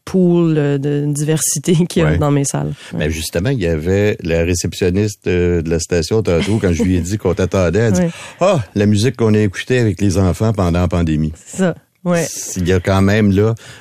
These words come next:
Speaker 2: un partage, tu sais, puis c'est des enfants, c'est des enfants très jeunes, là.
Speaker 1: Ouais, et puis les petits, ça me touche aussi de voir, il y en a qui le, qui demandent mon album à Noël, tu sais, des petits garçons, tu sais, c'est, c'est, c'est juste beau. Il y a, il y a même des gens qui me disent, « Ça calme mon chat »,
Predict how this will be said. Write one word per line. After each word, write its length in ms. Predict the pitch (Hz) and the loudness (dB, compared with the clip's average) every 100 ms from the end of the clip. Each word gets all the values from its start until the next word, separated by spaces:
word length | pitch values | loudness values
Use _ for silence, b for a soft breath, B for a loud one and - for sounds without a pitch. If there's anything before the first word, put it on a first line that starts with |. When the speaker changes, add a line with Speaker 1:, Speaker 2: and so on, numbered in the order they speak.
| B | B
Speaker 2:
un 140 | 82 | -4
partage, 560 | 85 85 101 107 98 90 | -2 -2 0 2 2 0
tu 120 | 98 | -2
sais, 40 | |
puis 240 | 98 - 76 | -4 -4 -6
c'est 140 | - | -4
des 160 | 87 82 | -2 0
enfants, 280 | 85 80 107 | -2 0 -2
c'est 80 | 95 | -2
des 160 | 78 | -2
enfants 240 | 85 85 104 | 0 0 0
très 240 | 101 92 | 2 2
jeunes, 240 | 85 110 110 | 2 2 2
là. 80 | |
Speaker 1:
Ouais, 240 | 196 208 190 | 4 4 2
et 20 | |
puis 100 | 185 | 2
les 120 | 185 | 2
petits, 340 | 175 170 - 220 | 2 -2 0 0
ça 140 | 160 | 2
me 80 | 160 | 2
touche 280 | 175 170 165 | 0 0 -2
aussi 200 | - 180 | -2 0
de 60 | |
voir, 120 | 175 | 2
il 40 | 180 | 2
y 40 | |
en 60 | 165 | 2
a 80 | 175 | 2
qui 160 | 170 | 0
le, 180 | 151 147 | 0 0
qui 140 | - 160 | -2 0
demandent 320 | 151 151 160 | 2 2 2
mon 140 | 151 | 2
album 280 | 143 143 156 | 2 2 2
à 60 | 147 | 2
Noël, 380 | 147 147 156 | 2 2 0
tu 60 | 151 | -2
sais, 60 | 156 | -4
des 120 | 156 | -4
petits 160 | - | -2
garçons, 500 | 156 156 - 160 170 | -2 -2 0 0 0
tu 140 | 165 175 | 0 -4
sais, 0 | |
c'est, 200 | - 156 | -4 -4
c'est, 400 | 147 160 160 - B B B B | -6 -10 -10 -14 B B B B
c'est 120 | - 170 | -10 -4
juste 200 | 240 170 | -2 2
beau. 160 | 180 | 2
Il 60 | 170 | 4
y 40 | |
a, 80 | 175 | 2
il 120 | 202 175 | 2 4
y 60 | |
a 20 | |
même 120 | 202 254 | 4 4
des 100 | 175 | 4
gens 140 | 185 | 2
qui 100 | 185 | 2
me 80 | 170 | 2
disent, « 160 | 175 - | 2 2
Ça 100 | 156 | 0
calme 220 | 170 180 | 2 2
mon 220 | 170 147 143 | 4 4 0
chat », 340 | - 170 | 0 0